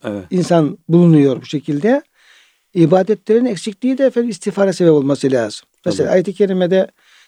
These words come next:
Speaker 2: diyor ki, "Onlar geceleri uzun uzun, e, namaz kılarlar." diyor. "Gece ihya ederler." diyor. "Ve bil esharihum yestağfirun." Seher vakitleri istiğfar ederler. Ne demek? Yani, "Ya Rabbi,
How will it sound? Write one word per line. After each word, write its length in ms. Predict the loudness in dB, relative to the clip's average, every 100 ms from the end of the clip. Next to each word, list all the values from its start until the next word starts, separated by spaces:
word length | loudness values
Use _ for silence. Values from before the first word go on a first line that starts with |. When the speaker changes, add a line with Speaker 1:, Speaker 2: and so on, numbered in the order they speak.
| 0
Speaker 2:
diyor 140 | 0
ki, 60 | 2
"Onlar 220 | 0 0
geceleri 420 | 0 0 0 0
uzun 260 | 0 0 0
uzun, 300 | 0 -2 -4 _ -4
e, 180 | -2
namaz 280 | 2 2 0
kılarlar." 520 | -2 -2 0 0 -2
diyor. 120 | -2 -2
"Gece 160 | -2
ihya 200 | 0 0
ederler." 500 | 2 0 2 2 0
diyor. 240 | 0 0 2
"Ve 100 | 2
bil 80 |
esharihum 540 | -2 -6 -2 0 2 0
yestağfirun." 640 | -2 0 0 2 0 0 -6 _ _ _ _ _ -8
Seher 320 | 0 4 4
vakitleri 400 | 0 -4 -6 -8
istiğfar 420 | -6 -4 0 0
ederler. 460 | 2 2 2 -2 -6 -4
Ne 160 | 0
demek? 280 | 2 0 -2 _ _ _ _ _ _ -2
Yani, 340 | 2 2 0
"Ya 200 | 0 0
Rabbi, 460 | 2 -2 -4 -6 -8